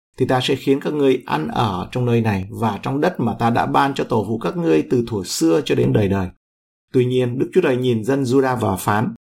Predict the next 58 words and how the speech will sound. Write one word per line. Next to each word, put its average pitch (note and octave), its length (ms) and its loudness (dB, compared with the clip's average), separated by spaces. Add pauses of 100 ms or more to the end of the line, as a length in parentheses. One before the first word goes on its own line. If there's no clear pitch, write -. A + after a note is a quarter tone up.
(140)
"Judah D#3+ 200 4
không F3+ 180 2
hết A3+ 140 4
lòng A#2+ 240 0
quay A#2+ 160 0
về A2 180 0
với G#2 120 0
ta, G#2+ 280 -2 (220)
mà G#2+ 500 0
là G#2 160 -4
giả F#2 180 -4
vờ." A2+ 320 2 (360)
Jeremy C#3 440 2
chương C3 160 -2
ba B2 120 0
câu C3 160 0
mười, A#2+ 400 2
đọc A2+ 200 -2
từ A2+ 140 0
câu A#2+ 140 2
chín. A#2+ 360 -2 (400)
"Vì C3+ 220 6
nó B2+ 140 0
khinh F3 320 0
sự C#3 240 -2
dâm F3 200 2
loạn C#3 260 2
mình B2 320 2
thì A#2+ 180 4
làm A2+ 280 2
ô C#3+ 180 4
uế C3+ 140 4
đất - 180 -4
này, A#2+ 200 0
hành A#2+ 300 2
dâm C3 220 0
với B2 120 0
đá A2+ 260 -2
và A2 140 -4
gỗ. G#2+ 420 -4 (260)
Do B2 200 2
vậy, A#2 260 0
em C#3 180 0
gái B2+ 300 0
quỷ A#2 220 0
quyệt A#2 200 0
nó A#2 320 2
là A2 220 0
Judah A2 440 -2 (160)
cũng - 160 -2
chẳng C#3 200 0
trở A#2 160 2
về B2 160 4
cùng A#2+ 280 -2
ta C#3+ 140 -2
cách F#3 180 -6
hết A#3 220 -2
lòng, B2+ 240 2